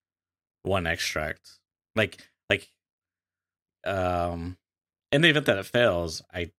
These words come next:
you know, can kinda see some logic there.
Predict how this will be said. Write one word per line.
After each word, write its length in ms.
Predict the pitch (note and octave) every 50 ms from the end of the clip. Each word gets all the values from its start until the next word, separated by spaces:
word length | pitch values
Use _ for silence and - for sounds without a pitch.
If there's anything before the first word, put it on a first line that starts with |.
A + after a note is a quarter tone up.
| _ -
you 60 | G2+
know, 100 | F2 D#2+
can 160 | - - F2+
kinda 880 | E2 - - F#2+ F2+ F2+ G2 G#2+ B2+ C3 C3+ C3+ C3+ C3+ C#3 C#3 C#3 C3+
see 500 | C3+ - - D3+ D3 D3+ D3 D#3 D#3 D#3
some 640 | D3 C#3+ - C#3+ C#3+ D3 D3 C#3+ D3 D3+ D3 C#3+ C#3 - _ _ _ -
logic 260 | - B2+ B2+ C#3+ C3+
there. 420 | - C#3+ C#3+ D3 D3+ D#3 D#3 D3+